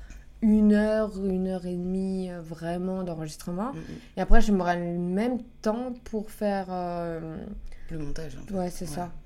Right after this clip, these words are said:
Speaker 2: ok.
Speaker 1: Donc ça se tient, en fait. Ça,
Speaker 2: Ouais.
Speaker 1: je prends pas un temps, euh, extrême comme vous. Vous venez prendre au moins dix heures, en fait.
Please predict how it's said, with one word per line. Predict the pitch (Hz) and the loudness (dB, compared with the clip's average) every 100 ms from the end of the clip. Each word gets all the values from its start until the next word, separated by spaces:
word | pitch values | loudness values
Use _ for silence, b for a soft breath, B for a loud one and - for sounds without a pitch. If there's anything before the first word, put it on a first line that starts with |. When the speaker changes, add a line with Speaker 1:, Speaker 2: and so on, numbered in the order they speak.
| 143 | -8
Speaker 2:
ok. | |
Speaker 1:
Donc | 180 175 | -6 -6
ça | - | -6
se | 165 | -6
tient, | - 202 | -4 -6
en | - | -6
fait. | 175 | -10
Ça, | - 175 | -8 -8
Speaker 2:
Ouais. | 156 | -2
Speaker 1:
je | 202 | -2
prends | 185 - 180 | -2 -6 -4
pas | 190 | -4
un | 190 185 | -2 -4
temps, | 175 190 190 180 185 180 180 175 | -6 -4 -4 -4 -4 -4 -6 -8
euh, | 170 - b b b | -12 -14 b b b
extrême | 202 214 - 233 214 | -6 -4 -4 0 0
comme | 196 180 | -2 -4
vous. | 185 214 | -4 -2
Vous | 175 | -2
venez | 160 | 0
prendre | 156 - 156 | 0 -2 -4
au | 160 | -6
moins | 160 | -8
dix | 156 165 - | -6 -2 0
heures, | 208 185 | 0 -4
en | - | -6
fait. | 175 | -8